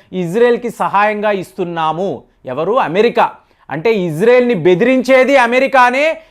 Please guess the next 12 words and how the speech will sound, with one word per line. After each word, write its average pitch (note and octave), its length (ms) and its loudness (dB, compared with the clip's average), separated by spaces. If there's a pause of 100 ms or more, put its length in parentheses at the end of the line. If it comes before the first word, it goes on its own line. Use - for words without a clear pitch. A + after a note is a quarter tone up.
ఇజ్రాయెల్కి A3+ 580 -2
సపోర్ట్గా A#3 680 2
నిలబడేది B3 720 2
అమెరికానే. A#3 720 0 (260)
దీన్నే A3+ 560 0 (240)
యూఎస్ఏ A#3+ 720 0
యొక్క G#3+ 240 -2
హిపోక్రసీ B3 880 -2
అంటాం. C4 340 2 (360)
అంటే G#3+ 180 -2
వాడి B3 500 4
ఇష్టానుసారము, C4+ 1300 0